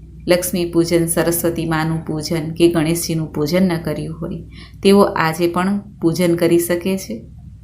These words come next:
આપણી ડાબી બાજુ શુભ અને આપણી જમણી બાજુ લાભ અક્ષર લખાય છે.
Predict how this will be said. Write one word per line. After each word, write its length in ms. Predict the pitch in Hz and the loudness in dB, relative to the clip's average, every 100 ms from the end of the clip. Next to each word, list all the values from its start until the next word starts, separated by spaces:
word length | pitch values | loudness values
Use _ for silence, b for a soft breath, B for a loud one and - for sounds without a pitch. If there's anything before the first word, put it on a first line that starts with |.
| - _ _ - | -20 _ _ -2
આપણી 300 | 185 185 185 | 0 0 0
ડાબી 400 | 170 170 170 175 | 0 0 0 -4
બાજુ 460 | 165 165 165 202 | -2 -2 -4 -6
શુભ 380 | 208 - 233 202 165 B B B | -6 -2 0 0 -6 B B B
અને 160 | 196 208 | 0 2
આપણી 380 | 196 185 190 202 202 - _ _ - | 2 0 0 -2 -4 -10 _ _ -2
જમણી 320 | 208 220 285 | 4 6 6
બાજુ 440 | 208 160 160 - 151 180 _ _ _ _ _ | 6 2 0 -6 -12 -14 _ _ _ _ _
લાભ 420 | - 190 190 196 208 220 - - | 0 4 4 2 -2 -8 -10 -6
અક્ષર 340 | 170 - 190 | -6 0 2
લખાય 420 | 190 190 202 190 | 2 2 0 -2
છે. 260 | 196 - 226 | -2 -6 -12